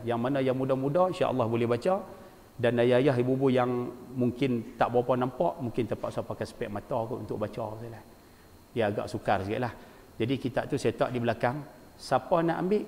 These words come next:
ambil, bersekalian. Satu. Yang kedua, nak ambil banyak mana pun, silakan. Dua. Cuma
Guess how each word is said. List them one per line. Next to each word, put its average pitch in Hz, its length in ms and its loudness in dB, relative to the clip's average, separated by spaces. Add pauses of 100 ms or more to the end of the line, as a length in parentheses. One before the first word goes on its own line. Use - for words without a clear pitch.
(160)
ambil, 135 320 2
bersekalian. 92 340 -4 (380)
Satu. 104 320 -2 (720)
Yang 147 240 2
kedua, 196 400 2
nak 135 160 2
ambil 165 320 2
banyak 160 240 2
mana 180 320 2
pun, 240 200 -2 (440)
silakan. 117 400 -4 (1200)
Dua. 104 160 0 (800)
Cuma 139 560 0